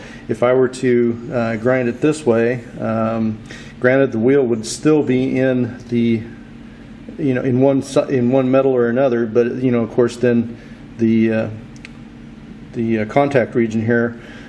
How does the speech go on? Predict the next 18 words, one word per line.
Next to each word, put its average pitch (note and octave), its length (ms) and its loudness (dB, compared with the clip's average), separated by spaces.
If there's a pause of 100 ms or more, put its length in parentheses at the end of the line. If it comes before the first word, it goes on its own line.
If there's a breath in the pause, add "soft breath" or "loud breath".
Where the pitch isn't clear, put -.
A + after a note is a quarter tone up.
(120 loud breath)
the B2 80 2
wheel B2 280 6
will A2 80 -2
be A#2 300 2
overlapping A#2+ 680 2
on A2+ 180 0
both A2 200 0
sides, A#2+ 380 4
and A2+ 240 2
then A2+ 80 2
you A2 60 0
get, A2 340 -2
uh, A2 180 2 (560 loud breath)
uh, - 380 -8
kind A#2 200 -2
of G#2+ 80 -4
a, G#2+ 520 -4
um, - 180 -10